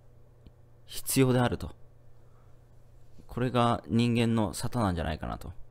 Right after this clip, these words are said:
うん。なぜ、ね、なぜ妬みとか嫉妬があるのかと。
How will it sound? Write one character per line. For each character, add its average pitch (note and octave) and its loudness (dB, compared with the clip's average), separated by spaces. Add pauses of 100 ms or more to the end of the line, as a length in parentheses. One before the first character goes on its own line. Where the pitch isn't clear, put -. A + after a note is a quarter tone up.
(920)
う F#2 0
ん。 F2 -2 (1900)
な A#2 2
ぜ、 C3+ 0 (120)
ね、 F#3+ 2
な G#3+ 2
ぜ G#3 2
妬 A#2 2
み B2 -2
と A2 0
か E2+ -4
嫉 - -10
妬 G2 -6
が - -4 (640)
あ A2 2
る G2 2
の D#2 -4
か - -14
と。 - -18